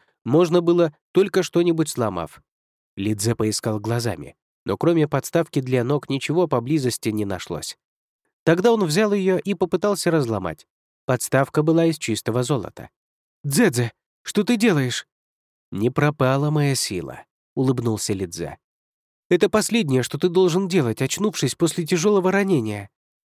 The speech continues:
сердито сказал Яньгун и отнял у него то, во что превратилась подставка для ног. «Я должен был проверить.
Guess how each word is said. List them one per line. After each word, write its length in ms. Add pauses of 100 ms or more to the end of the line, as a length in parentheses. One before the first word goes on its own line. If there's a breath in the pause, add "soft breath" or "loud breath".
сердито 540
сказал 400
Яньгун 560 (380)
и 100
отнял 340
у 60
него 260
то, 280 (280)
во 160
что 160
превратилась 640
подставка 520
для 200
ног. 280 (640)
«Я 280
должен 420
был 180
проверить. 640